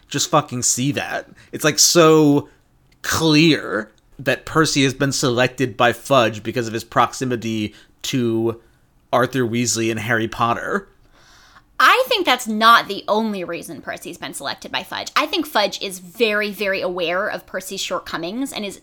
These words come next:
Speaker 2: deliberately manipulating them to get a stooge.
Speaker 1: Yeah, he's an easy mark.
Speaker 2: 'Cause Fudge saw what happened with Barty Crouch Junior, saw how totally unquestioning Percy was of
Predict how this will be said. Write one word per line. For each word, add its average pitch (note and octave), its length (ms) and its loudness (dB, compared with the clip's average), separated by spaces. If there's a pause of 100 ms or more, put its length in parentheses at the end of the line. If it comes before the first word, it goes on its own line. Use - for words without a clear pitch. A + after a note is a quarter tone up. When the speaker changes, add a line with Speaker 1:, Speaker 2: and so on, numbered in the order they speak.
(100)
Speaker 2:
deliberately F#3 1080 -6 (560)
manipulating F#3+ 840 -6
them G2 460 -6 (220)
to F#3 540 -2
get E3 380 0 (180)
a F3+ 280 -2 (520)
stooge. - 600 -4
Speaker 1:
Yeah, D#3+ 120 4
he's B2+ 200 -4
an C3+ 80 -2
easy C3 220 0
mark. A2 460 -6 (160)
Speaker 2:
'Cause B3+ 220 0
Fudge C#4 600 0 (400)
saw B3 520 6
what G#3 180 2
happened F#3+ 360 -2
with F#3+ 140 -12
Barty F#3 200 -2
Crouch F3+ 300 -6
Junior, F3 300 -6
saw A#3 400 6
how G#3 200 -4
totally A3+ 540 -4
unquestioning F#3+ 1040 -4
Percy G#3+ 360 -8
was F3+ 640 -4 (100)
of F#3 520 -4